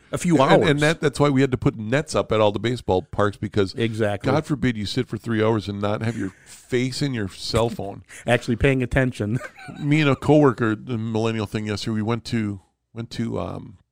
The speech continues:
Speaker 2: Panda Express. Why? I have no idea. For lunch. And
Speaker 1: 'Cause you wanted to spend twenty-seven dollars.
Speaker 2: a dad with two kids. Well, actually, one turned out, we were only from the back. One turned out to be his wife. She had her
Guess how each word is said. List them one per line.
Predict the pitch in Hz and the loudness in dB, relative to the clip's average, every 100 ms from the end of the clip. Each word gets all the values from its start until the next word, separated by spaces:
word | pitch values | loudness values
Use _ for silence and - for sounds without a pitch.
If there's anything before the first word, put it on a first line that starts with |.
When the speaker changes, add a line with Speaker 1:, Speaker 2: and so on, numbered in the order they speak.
| _ _ _ _ _ | _ _ _ _ _
Speaker 2:
Panda | - 113 117 113 | -10 -4 -4 -4
Express. | 113 - - 104 92 | -6 -8 -4 -2 -4
Why? | 101 101 113 135 135 _ _ _ | -2 -2 -2 -4 -10 _ _ _
I | 92 | -14
have | 90 90 | -14 -12
no | 90 | -14
idea. | 95 - _ _ _ _ _ | -14 -18 _ _ _ _ _
For | 107 | -4
lunch. | 104 95 - - _ _ _ _ _ _ _ | -2 -4 -8 -20 _ _ _ _ _ _ _
And | 117 107 98 | -2 -2 0
Speaker 1:
'Cause | 120 131 | 0 2
you | 131 | 2
wanted | 127 117 | 2 0
to | |
spend | 107 - 120 | -4 -4 -4
twenty-seven | - 107 107 - 101 101 | -4 -6 -6 -6 -6 -6
dollars. | 101 107 90 95 - | -6 -6 -8 -10 -8
Speaker 2:
a | 113 | -6
dad | 101 - 127 117 107 90 - _ _ _ _ _ _ | -6 -8 -2 0 0 -4 -14 _ _ _ _ _ _
with | 104 - _ _ | -6 -6 _ _
two | - 135 | -2 -2
kids. | - 120 - - - | 0 -4 -4 -8 0
Well, | 135 | 0
actually, | 139 143 - _ - | 0 -4 -6 _ -6
one | 113 139 | 0 0
turned | - 127 | 0 0
out, | 120 113 - | 2 0 -4
we | 110 117 | -8 -2
were | 120 117 | -2 -2
only | 135 127 | -2 -2
from | - 117 | -2 -4
the | |
back. | 90 110 101 104 - _ - | -2 0 0 0 -8 _ -6
One | 120 | -4
turned | 127 127 | -2 0
out | 113 - | 0 -2
to | |
be | 107 | -4
his | 90 | -4
wife. | 101 104 95 | -2 0 -2
She | - 110 | -4 -8
had | |
her | 98 | -8